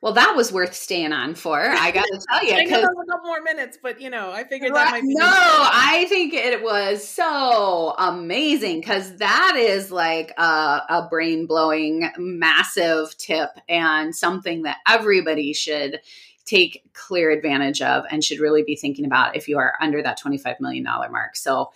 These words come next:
Speaker 1: and even if you're getting close, sounds like there's, it, it's the
Speaker 2: Mm-hmm.
Speaker 1: way to go, even, even then. Well, you have been so, so amazing to talk to. And again, we're gonna bring you back and talk more things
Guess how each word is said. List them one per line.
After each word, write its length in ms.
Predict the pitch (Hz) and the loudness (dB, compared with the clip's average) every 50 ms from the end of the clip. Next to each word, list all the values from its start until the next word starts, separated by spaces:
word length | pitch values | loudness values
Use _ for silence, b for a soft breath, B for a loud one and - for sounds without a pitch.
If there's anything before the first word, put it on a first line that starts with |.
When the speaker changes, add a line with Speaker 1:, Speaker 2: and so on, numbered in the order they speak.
| B B B - | B B B 0
Speaker 1:
and 100 | 180 185 | 2 4
even 180 | 214 247 226 | 4 4 4
if 140 | 208 202 - | 2 2 2
you're 80 | 175 - 180 | 2 2 4
getting 160 | 175 165 156 | 2 2 0
close, 500 | - - 185 208 165 135 - - - - - - | 2 2 4 4 4 2 0 -4 -8 -10 -10 -2
sounds 280 | - 156 147 151 151 156 | 0 0 0 2 0 0
like 180 | 151 151 - - | -2 -2 -2 -2
there's, 420 | 139 131 139 139 - - - - _ | 0 0 0 0 -2 -6 -10 -6 _
it, 160 | 160 156 - - 151 143 - _ _ _ - - _ _ _ _ | -2 -2 -2 -4 -10 -14 -16 _ _ _ -20 -20 _ _ _ _
it's 220 | 156 - - 151 | -12 -10 -10 -8
the 100 | 143 156 | -4 -2
Speaker 2:
Mm-hmm. 40 | 147 | -2
Speaker 1:
way 100 | 147 143 | 0 0
to 80 | 143 135 | 0 0
go, 340 | 147 151 147 120 120 - - _ | 0 0 0 0 -2 -6 -12 _
even, 380 | - 170 170 151 156 151 151 135 - | -6 -4 -2 0 0 -2 -2 -4 -4
even 240 | 165 160 151 156 143 | -6 -4 -4 -4 -2
then. 320 | 143 156 143 120 139 - _ _ _ _ _ _ _ _ _ _ _ - - | -2 -2 -2 -4 -8 -14 _ _ _ _ _ _ _ _ _ _ _ -16 -4
Well, 320 | 180 208 202 196 202 196 B B B B B B B _ | 2 4 4 4 4 0 B B B B B B B _
you 180 | 196 240 302 | -2 -2 0
have 220 | 320 302 285 226 208 | 2 2 0 0 2
been 200 | 220 190 190 196 | 0 -2 -2 -4
so, 600 | - - - - - 277 262 262 262 262 269 262 | -6 -6 -8 -4 0 2 4 6 6 4 4 2
so 320 | - - - 202 185 180 - | -2 -2 0 2 2 2 0
amazing 460 | 180 180 170 170 175 170 165 160 165 | 0 0 0 0 0 -2 -2 -4 -4
to 120 | - 175 151 | -6 -8 -6
talk 300 | - 151 143 139 - - | -2 -2 -2 -2 -2 -6
to. 180 | 170 147 143 | -6 -4 -4
And 140 | - 156 160 | -4 -4 -4
again, 360 | 160 151 160 156 151 143 135 - | -4 -2 -2 -2 -2 -4 -4 -4
we're 140 | 175 190 208 | -2 0 0
gonna 160 | 226 220 208 | 0 0 2
bring 180 | 208 208 202 190 | 2 2 2 0
you 100 | 180 170 | 0 2
back 340 | 175 156 156 151 156 - - | 4 4 4 4 2 0 -4
and 120 | 165 165 156 | -8 -8 -2
talk 280 | - 160 160 160 - | 2 2 2 2 0
more 300 | 165 156 151 151 151 151 | -2 -2 -2 -2 -2 -2
things 640 | 151 - 160 151 151 147 143 151 147 - - - - | -4 -4 -6 -4 -4 -4 -4 -6 -6 -10 -12 -14 -16